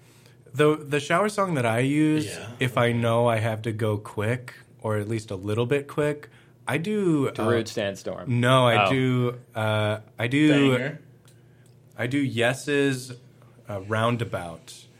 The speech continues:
Speaker 1: It's, it's the meme song, uh, the, that everyone, like, there's the whole, uh, sh-, dang it.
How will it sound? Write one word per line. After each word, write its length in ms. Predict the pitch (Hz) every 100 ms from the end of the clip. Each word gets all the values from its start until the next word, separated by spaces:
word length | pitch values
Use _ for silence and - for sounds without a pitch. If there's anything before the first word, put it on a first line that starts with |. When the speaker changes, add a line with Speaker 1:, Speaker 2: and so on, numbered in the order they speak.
| - - -
Speaker 1:
It's, 280 | 147 143 -
it's 200 | 143 135
the 120 | 135
meme 320 | 127 131 139
song, 640 | 135 139 139 139 139 143 143 -
uh, 220 | 113 110
the, 640 | 113 113 110 110 110 120 - - - - - - -
that 340 | 120 113 113 -
everyone, 840 | 113 117 120 117 117 113 110 107 107
like, 260 | 101 101 107 131 123
there's 340 | 117 113 113
the 160 | 113 104
whole, 480 | 120 110 107 104 - - - - - _ - _ - - - - - -
uh, 500 | 101 101 101 101 98
sh-, 240 | - - - 123 -
dang 240 | 117 110
it. 160 | 98